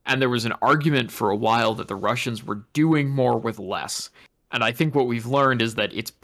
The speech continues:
pretty hard to do that, and you end up being in these compromised situations where, yeah, you're gonna have to, you know, start laying down unguided rockets into civilian areas because, you know, you need to get out the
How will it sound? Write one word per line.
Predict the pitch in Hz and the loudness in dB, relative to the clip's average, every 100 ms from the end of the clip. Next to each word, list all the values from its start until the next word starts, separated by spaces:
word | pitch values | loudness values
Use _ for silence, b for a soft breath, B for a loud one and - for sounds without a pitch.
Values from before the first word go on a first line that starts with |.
| - - | -20 -2
pretty | 151 131 | 0 2
hard | 113 - 127 120 107 | 0 -2 0 0 -2
to | 110 | -8
do | 117 98 | -4 -4
that, | 98 - 92 | -6 -6 -6
and | 101 117 | -6 -4
you | 113 110 | -2 -2
end | 113 110 | -2 -2
up | 110 | -2
being | 110 98 | -4 -4
in | 101 | -4
these | 95 90 | -6 -8
compromised | - 117 110 113 104 101 - | -4 -2 -2 -2 -2 -2 -4
situations | - - 104 113 - 104 107 | -8 -8 -4 -2 -2 -6 -6
where, | 101 101 104 B B B - | -2 -2 -2 B B B -6
yeah, | 123 120 | -2 -2
you're | 101 131 | 0 0
gonna | 143 117 101 | 2 0 0
have | 113 131 - | -2 -2 -2
to, | 120 104 | -2 0
you | 95 110 | 0 -2
know, | 92 92 | -2 -4
start | - - 80 | -4 -2 -2
laying | 113 113 110 101 | -4 -2 -2 -2
down | 107 101 104 - | -2 -2 -2 -4
unguided | 117 117 107 98 98 101 | -6 -4 -4 -4 -6 -4
rockets | 101 110 - 104 - | 0 0 0 -6 -6
into | 98 | -10
civilian | 101 - 110 113 107 95 95 | -10 -10 -4 -2 -2 -2 -2
areas | 107 117 98 90 | 0 0 -2 -4
because, | 107 107 - 98 101 113 | -6 -8 -6 -8 -6 -4
you | 104 | -2
know, | 90 85 B B B - | -2 -6 B B B -6
you | 110 | -4
need | 113 110 110 | -2 -4 -2
to | 113 95 | -4 -4
get | 104 123 120 107 | -6 -6 -2 0
out | 101 104 87 | 0 -2 -2
the | 104 92 98 | -2 -2 -4